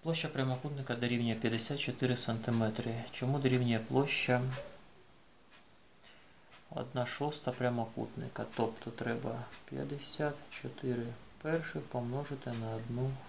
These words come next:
шосту. Скорочуємо на шість, отримуємо дев'ять перших. Тут ми скорочуємо. Тобто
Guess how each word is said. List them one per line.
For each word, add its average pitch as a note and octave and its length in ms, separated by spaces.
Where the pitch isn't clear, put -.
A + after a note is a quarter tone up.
шосту. A2+ 480
Скорочуємо B2 800
на A2+ 120
шість, - 520
отримуємо G#2+ 720
дев'ять A2 640
перших. D3+ 600
Тут C3 160
ми B2+ 80
скорочуємо. A#2 720
Тобто C#3 500